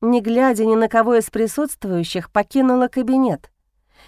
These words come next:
и направилась в больничное крыло. Но на полпути остановилась, чувствуя нестерпимое жжение в груди и горле. «Как же больно!» — мысленно простонала я,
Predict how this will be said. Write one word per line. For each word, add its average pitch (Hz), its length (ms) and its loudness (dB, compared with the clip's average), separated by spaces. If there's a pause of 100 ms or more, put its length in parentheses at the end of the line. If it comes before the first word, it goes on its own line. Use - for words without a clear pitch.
(100)
и 262 140 2
направилась 262 680 2
в 202 60 -8
больничное 277 720 2
крыло. 285 460 -4 (920)
Но 214 160 2
на 220 140 4
полпути 240 600 0
остановилась, 220 960 0 (260)
чувствуя 247 560 -2
нестерпимое 240 840 0
жжение 240 500 0
в 214 60 -4
груди 247 440 -2
и - 20 0
горле. 175 480 -8 (800)
«Как 277 280 -2
же 262 200 0
больно!» — 202 600 -2 (640)
мысленно 202 540 0
простонала 208 600 0
я, 247 320 0